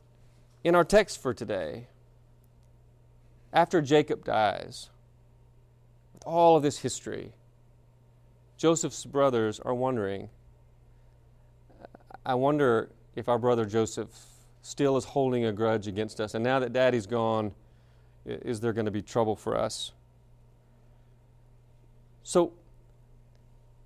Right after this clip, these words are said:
what really grabbed my attention, and what I think is really significant in this story, is they didn't flee. They didn't run off to some other place or to some other country.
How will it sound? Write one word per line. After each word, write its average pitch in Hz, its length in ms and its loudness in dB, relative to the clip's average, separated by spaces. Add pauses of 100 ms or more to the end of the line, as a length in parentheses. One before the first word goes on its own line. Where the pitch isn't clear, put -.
(280)
what 147 160 -2
really 190 340 -2
grabbed 135 360 4
my 113 140 0
attention, 104 640 -6 (960)
and 131 100 -4
what 143 80 4
I 151 60 2
think 139 160 -4
is 120 120 -4
really 143 480 -2
significant 113 640 -6
in 107 80 -6
this 107 140 -8
story, 107 460 -10 (1000)
is 127 200 -6
they 139 140 0
didn't 147 220 -2
flee. 117 580 -4 (1300)
They 147 180 -2
didn't 147 460 0
run 139 380 0
off 131 280 2
to 117 100 -8
some 120 200 -4
other 120 160 -2
place 110 520 -4
or 110 60 -12
to 113 120 -10
some 117 180 -6
other 110 160 -4
country. 107 520 -12